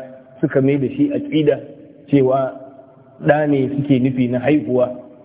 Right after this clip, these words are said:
har daga baya a cikin littattafansu suka cusa maganar the only begotten son, cewa Allah, a, Annabi Isa shine kaɗai haifaffen ɗa ga Allah,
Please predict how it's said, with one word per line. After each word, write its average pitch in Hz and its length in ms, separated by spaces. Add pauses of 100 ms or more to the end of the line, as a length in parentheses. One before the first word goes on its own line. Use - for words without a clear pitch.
har 147 240
daga 123 220
baya 156 520
a 123 60
cikin 143 480
littattafansu 143 720
suka 139 420 (280)
cusa 160 300
maganar 131 400 (120)
the 123 160
only 165 440
begotten 135 640
son, 143 180 (1040)
cewa 135 200
Allah, 143 360
a, 127 360
Annabi 139 300 (100)
Isa 208 320
shine 147 480 (360)
kaɗai 170 500 (600)
haifaffen 139 680 (580)
ɗa - 380
ga 127 80
Allah, 127 340